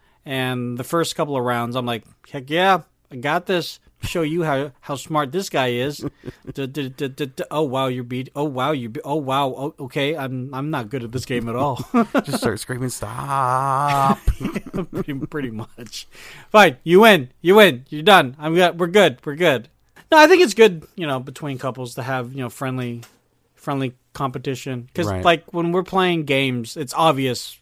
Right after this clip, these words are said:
Speaker 1: who's better at it. You, you and her. And she's, she's playing, I feel like she's playing to, to, to be, to, to be part of the group.
Speaker 2: She
Speaker 1: And
Speaker 2: plays to
Speaker 1: to,
Speaker 2: play.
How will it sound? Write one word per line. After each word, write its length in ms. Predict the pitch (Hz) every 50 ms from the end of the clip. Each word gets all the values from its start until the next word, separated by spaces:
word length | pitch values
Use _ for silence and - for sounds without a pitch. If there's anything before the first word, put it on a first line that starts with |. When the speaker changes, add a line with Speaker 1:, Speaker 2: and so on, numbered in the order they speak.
| _ _
Speaker 1:
who's 220 | - 139 131 120 117
better 400 | - 131 120 110 107 104 104 104 _ -
at 180 | 123 117 113
it. 160 | 104 104 104 -
You, 160 | - 127 131 143
you 260 | 143 135 135 135 131
and 120 | 127 113 107
her. 200 | 113 113 110 117
And 160 | 127 127 127
she's, 240 | - 180 170 147 -
she's 260 | - - 208 208 180
playing, 480 | - - - 165 156 151 151 143 143
I 60 | 139 131
feel 240 | - - 147 139
like 100 | 131 127
she's 180 | 123 - 151 131
playing 380 | - - 151 143 135 135 131 123
to, 360 | - - 135 120 117 117 113 - _ _ _ _ _ _ _ _ _ _ _ _ _ _ _ -
to, 240 | - 147 131 127
to 160 | 123 - 151 127
be, 220 | 127 135 127 127 - _ _ _ _
to, 180 | - - 135 -
to 120 | - 147 131
be 100 | 139 131
part 220 | 127 139 131 127
of 80 | 123 117
the 60 | 117
group. 340 | 107 127 139 139 143 139 - - - _ _ _ _ _ _ _ _ _ _ _ _ _ _ _ - -
Speaker 2:
She 140 | - - 320
Speaker 1:
And 140 | - - 330
Speaker 2:
plays 160 | 269 196 -
to 100 | 147 135
Speaker 1:
to, 60 | 135
Speaker 2:
play. 140 | - 85 85